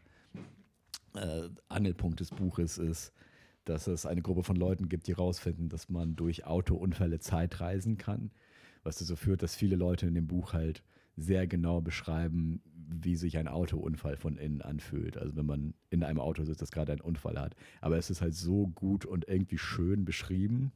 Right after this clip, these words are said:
weil <laughs> das liest man ja nicht oft, wie Leute so beschreiben, so in Zeitlupe, wie sich ein Autounfall für sie angefühlt hat, dass, äh, das bei mir dazu geführt hat, weil ich hab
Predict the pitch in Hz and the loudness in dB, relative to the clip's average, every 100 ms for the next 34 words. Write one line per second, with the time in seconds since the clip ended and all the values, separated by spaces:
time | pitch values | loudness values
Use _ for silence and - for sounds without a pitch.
0 | - - 87 87 113 - - - 98 - | -8 -6 -2 0 0 0 -6 2 2 4
1 | 104 92 92 69 107 - - - 92 - | 4 4 2 2 0 2 2 2 0 0
2 | 92 87 90 - 90 92 92 - 98 92 | -2 -4 -6 -2 0 0 -2 -4 -6 -4
3 | - 87 - 95 95 90 92 87 85 90 | -2 -2 -2 -2 0 -2 -2 -2 -2 -2
4 | 104 98 101 104 101 101 104 - 104 110 | -2 0 2 2 2 2 0 -2 -2 -2
5 | 113 - - - - - - 92 87 - | -4 -8 -18 -16 -16 -14 0 0 0 -8
6 | _ - 82 80 80 - 90 98 113 110 | _ -4 -2 -2 -2 -4 0 4 4 4
7 | - 85 - 85 101 92 87 95 | 0 -6 -4 -2 -2 0 0 0